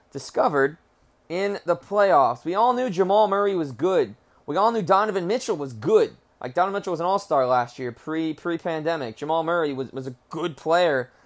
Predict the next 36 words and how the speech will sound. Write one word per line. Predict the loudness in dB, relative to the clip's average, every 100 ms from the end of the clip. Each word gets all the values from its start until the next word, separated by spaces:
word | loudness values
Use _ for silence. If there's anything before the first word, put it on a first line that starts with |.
| _ _ -2
What | 4
that | 4 2 -6
good, | 6 8 8 4 -4 -6
I | -8
c-, | -2
I | -4
could | -4 -10
use | -4
better | -2 -2
words | -4 -8
than | -10
that. | -12 -10
Great, | -2 0 -2 -6 -14
fantastic, | -12 -10 -2 2 2 0 -4 -4
magnificent, | -6 -4 -4 -4 -6 -6 -6 -10 _ _ _ -8
tremendous | 0 2 2 0 -2 -4
performances | -6 -2 0 0 0 -6 -6
even | -6 -4
in | -6
the |
playoffs. | -2 2 4 4 4 -2
But | -4
what | -4
he | -4
did | -8
in | -6
the | -8
bubble | -4 -2 -2
last | -2 -2 -6 -6
year | -4 -4 -8 _ -20 _ _ _ _ _ _ _ _ _ _ _ -8
became | -8 -4 -4 -4
a | -4
hero | 0 2 2
to | 0
so | -2 0
many. | 2 0 -2